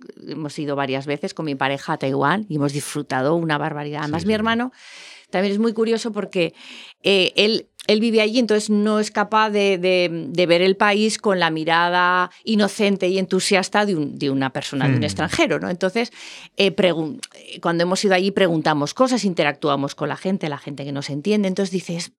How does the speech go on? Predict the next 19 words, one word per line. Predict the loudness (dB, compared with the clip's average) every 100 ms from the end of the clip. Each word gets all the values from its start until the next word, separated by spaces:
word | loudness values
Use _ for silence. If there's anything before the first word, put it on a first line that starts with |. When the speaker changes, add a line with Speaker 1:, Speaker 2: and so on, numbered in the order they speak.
| _
Speaker 1:
es | -10 -4
verdad", | -4 0 -2 0
como | -4 -2
que | -4 -6 -14 -2
le | 2
hemos | 4 4
ayudado | 2 4 4 4
a |
apreciar | 2 -2 0 0 0 2
más | 0 0 -8 -18 _ _ -12
la | -10
sociedad | -8 -8 -4 2 2
ahora | 2
en | 2
la | 2
Speaker 2:
Claro, | 4
Speaker 1:
que | 4
vive | 4 4 4
Speaker 2:
claro. | 0 -6